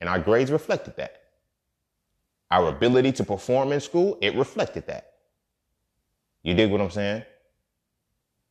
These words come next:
Was that my fault? Fuck no.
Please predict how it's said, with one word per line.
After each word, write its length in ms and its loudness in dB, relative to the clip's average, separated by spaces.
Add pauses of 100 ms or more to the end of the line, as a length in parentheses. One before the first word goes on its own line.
(460)
Was 160 -8
that 120 -6
my 120 -2
fault? 320 -2 (360)
Fuck 280 2
no. 300 -4